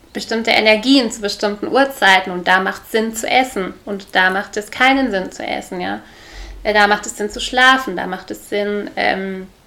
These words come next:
zu arbeiten oder kreativ zu sein. Also diese, dieser Biorhythmus, den wir halt heute auch als Biorhythmus, ja, bezeichnen und der ja auch schon echt weitgehend erforscht ist mittlerweile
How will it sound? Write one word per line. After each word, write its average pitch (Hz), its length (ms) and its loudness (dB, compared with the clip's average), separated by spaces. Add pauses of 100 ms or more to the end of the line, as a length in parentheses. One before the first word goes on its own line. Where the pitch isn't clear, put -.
(300)
zu 247 120 -4
arbeiten 240 640 4
oder - 240 -10 (320)
kreativ 220 500 -4
zu 220 100 -4
sein. 196 220 4
Also 202 160 4
diese, 202 360 4 (1120)
dieser 220 200 4
Biorhythmus, 311 920 6
den 202 180 0
wir 190 140 2
halt 190 180 -4
heute 196 340 2
auch 190 80 -6
als 170 200 -6
Biorhythmus, 196 960 -4 (580)
ja, 190 260 -10
bezeichnen 262 600 0
und 202 180 -6 (140)
der 190 160 -2
ja 190 220 -4
auch - 120 -12
schon - 240 -10
echt - 260 -8 (200)
weitgehend 202 640 0
erforscht 226 560 0
ist 196 200 -10
mittlerweile 196 760 -6